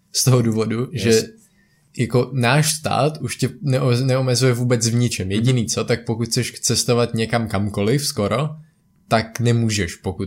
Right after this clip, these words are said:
Speaker 1: to očkování
Speaker 2: Mhm.
Speaker 1: nemáš. Ale co se týče nějakého ž-, fungování na území našeho státu,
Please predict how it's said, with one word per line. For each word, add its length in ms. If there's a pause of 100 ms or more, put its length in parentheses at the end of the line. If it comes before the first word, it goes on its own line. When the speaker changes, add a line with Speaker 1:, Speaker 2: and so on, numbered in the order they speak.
(100)
Speaker 1:
to 120
očkování 500
Speaker 2:
Mhm. 80
Speaker 1:
nemáš. 500 (420)
Ale 360
co 160
se 80
týče 240
nějakého 400
ž-, 340
fungování 560
na 100
území 320
našeho 340
státu, 580